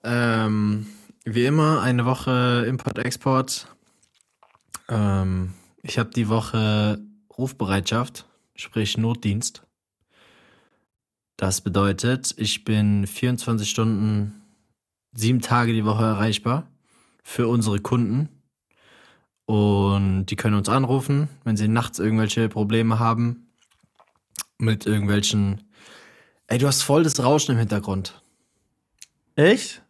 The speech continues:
Speaker 1: Ja, Digga, übertrieben.
Speaker 2: Ist es, ist es, ähm, der Geschirrspüler, der läuft?
Speaker 1: Jetzt ist weg.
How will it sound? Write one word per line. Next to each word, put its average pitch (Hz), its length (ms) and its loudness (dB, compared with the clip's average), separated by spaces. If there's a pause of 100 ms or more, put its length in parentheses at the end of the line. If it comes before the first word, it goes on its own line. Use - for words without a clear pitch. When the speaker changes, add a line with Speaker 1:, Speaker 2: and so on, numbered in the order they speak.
(520)
Speaker 1:
Ja, 117 340 0
Digga, 104 320 -4
übertrieben. - 480 -4
Speaker 2:
Ist 135 140 4
es, 147 240 6
ist 147 340 4
es, 143 280 4
ähm, 123 1080 4
der 120 80 2
Geschirrspüler, 196 640 4
der 202 80 6
läuft? 220 220 6
Speaker 1:
Jetzt 131 140 0
ist 143 160 0
weg. 208 360 0